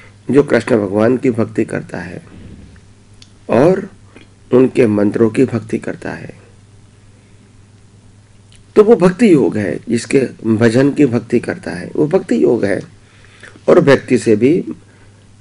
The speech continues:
भक्त का मन प्रफुल्लित होता है, कर्म से भी व्यक्ति को शांत, सांत्वना मिलती है, समाधान मिलता है, एक आनंद मिलता है, भक्ति से भी आनंद मिलता है। और तीसरा है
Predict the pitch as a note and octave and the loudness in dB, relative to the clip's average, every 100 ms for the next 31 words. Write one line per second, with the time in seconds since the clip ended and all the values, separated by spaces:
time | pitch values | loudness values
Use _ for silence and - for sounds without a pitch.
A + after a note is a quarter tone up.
0 | _ _ _ - C#3 C#3 A2+ G#2+ G2+ G2 | _ _ _ -2 -2 -2 -6 -4 -4 -6
1 | B2+ E3 C3 A#2 - A2+ G#2+ G2 E2 - | -6 -6 -4 -4 0 0 -2 -4 -8 -8
2 | - E2 - - - - _ - - - | -10 -10 -14 -18 -20 -20 _ -20 -20 -20
3 | - - - - - C3+ C#3 B2+ A2+ G#2 | -20 -20 -20 -4 4 6 6 4 0 2
4 | A2+ D#3 - A2 A2 A2 A2 A#2 A2 - | 2 0 -2 0 0 0 -4 -4 -8 -10
5 | - - - - - - - - - - | -20 -20 -20 -20 -20 -20 -20 -20 -18 -2
6 | B2+ C3+ B2 - - A#2+ A#2+ C3 B2 G#2 | 2 2 0 -8 -2 0 2 2 2 0
7 | G2+ - A2 A2 A#2 A2 A#2 A#2+ A2+ A2 | -4 -2 -2 -2 0 2 2 2 0 -2
8 | G#2+ G2+ F#2+ G2 A#2+ - - - D#3+ - | -2 -4 -8 -8 -12 -16 -20 -4 -2 0
9 | B2 B2 D3 C#3+ A2 G2 - F#2 G2 - | 2 6 6 4 2 -2 -6 -8 -8 -14
10 | - - - - _ A#2+ D#3 D#3+ G#3 E3 | -16 -20 -20 -20 _ 0 2 2 0 4
11 | C#3+ A2+ C#3 - - A2+ A2+ A2 F#2+ F#2+ | 4 4 2 0 0 2 4 2 -2 -6
12 | F2+ F#2 F#2 F#2 - - - - - - | -8 -10 -10 -16 -20 -20 -20 -20 -20 -4
13 | E3 F#3+ F3 B2 - G#2+ F#2 F2 D3+ | 0 0 -2 -4 -4 -6 -4 -6 -8